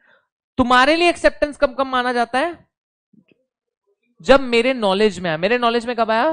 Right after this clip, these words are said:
फोर्टीन को। तो मेरे को जब रीच हुआ तो मान लिया जाएगा, मेरे को जब क्या हुआ? रीच हुआ तो आपके लिए एक्सेप्टेंस माना जाएगा। प्लीज ध्यान से सुनना every one of you।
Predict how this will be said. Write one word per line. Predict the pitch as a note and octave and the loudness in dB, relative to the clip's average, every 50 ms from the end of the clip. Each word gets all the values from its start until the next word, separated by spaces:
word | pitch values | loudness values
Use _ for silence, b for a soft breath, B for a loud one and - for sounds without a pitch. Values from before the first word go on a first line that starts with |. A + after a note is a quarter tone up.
| D#4 - - | -4 -4 0
फोर्टीन | F#3 E3+ D#3 - D#3 C#3+ C3 B2 | 2 2 2 0 -4 -8 -8 -10
को। | - - b b b b b b | -18 -20 b b b b b b
तो | G3+ | -8
मेरे | F#3+ F#3+ G3 G#3 | -4 -4 -4 -4
को | G3 B3 A#3 | -4 -2 -2
जब | B3+ A#3 A3 | -2 -2 -2
रीच | G3+ G#3+ A3+ A3+ - - | -4 -4 -6 -8 -6 -4
हुआ | A#3+ A#3 B3 D4 E4 - b b b b b b - | 2 4 4 4 2 -2 b b b b b b -2
तो | A3 | 0
मान | G#3 G3+ F#3+ F#3+ | 0 0 -2 -2
लिया | F#3+ F#3+ F3+ | -2 -4 -2
जाएगा, | E3 E3 D#3 D3+ D#3+ | -2 -2 -2 -2 -4
मेरे | F3 F#3+ F#3 | -4 -4 -4
को | A3 A#3 | -4 -2
जब | G3+ A#3+ A#3 | -2 -4 -4
क्या | - A#3+ A#3 | -2 0 2
हुआ? | A3+ A#3 B3 C4 E4 D#4+ - - _ _ _ _ _ _ _ _ _ _ _ _ _ _ _ _ _ _ _ F#3 | 4 4 4 4 4 2 -4 -12 _ _ _ _ _ _ _ _ _ _ _ _ _ _ _ _ _ _ _ -4
रीच | F#3+ A#3+ B3+ - - | -2 -2 -2 -2 -2
हुआ | A#3+ G#3+ G3 F3+ | 0 0 0 0
तो | E3+ - B3 | 0 -2 -2
आपके | A3+ - - G#3+ A3 A3+ - - - C#4 | -2 -2 0 -2 -2 -2 -2 -6 -10 -8
लिए | C4+ C4+ | -6 -6
एक्सेप्टेंस | A#3+ - _ - G#3 - - A3 G#3 F#3+ | -8 -8 _ -12 -12 -8 -8 -8 -8 -6
माना | F#3 E3+ D#3 D3+ D3 | -8 -8 -6 -6 -8
जाएगा। | C3+ C3 A#2+ A#2+ B2 - - _ | -8 -8 -8 -8 -10 -14 -14 _
प्लीज | B3 D4 D4+ E4 C4 G3 | -4 -2 -2 -2 -2 -4
ध्यान | G#3 G#3+ G3 G3+ G3+ | -6 -4 -4 -4 -4
से | G#3 G#3 | -6 -6
सुनना | F#3+ F#3+ F#3 G3 G3 | -6 -6 -6 -6 -4
every | F#3+ G3 F#3+ F3+ E3 F3 A#3 A#3 A3 | -2 -2 -4 -4 -6 -6 -6 -4 -2
one | G3 F#3 F#3 | -2 -2 -2
of | F3+ E3+ - E3+ | -4 -4 -2 -2
you। | E3 D#3+ D#3+ | 0 0 0